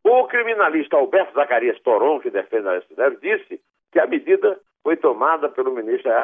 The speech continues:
Marco Aurélio Melo. É absolutamente normal na fase do inquérito. Aí o Melo aproveitou e, e, e tirou a prisão domiciliar, tornozeleira eletrônica de André, a irmã de Aécio,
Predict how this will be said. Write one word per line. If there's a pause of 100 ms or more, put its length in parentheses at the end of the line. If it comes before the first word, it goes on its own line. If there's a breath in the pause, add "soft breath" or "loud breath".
(100)
Marco
Aurélio
Melo. (420)
É
absolutamente
normal (240)
na
fase
do
inquérito. (1400)
Aí
o
Melo
aproveitou
e, (240)
e,
e
tirou
a
prisão
domiciliar,
tornozeleira
eletrônica
de
André,
a
irmã
de
Aécio,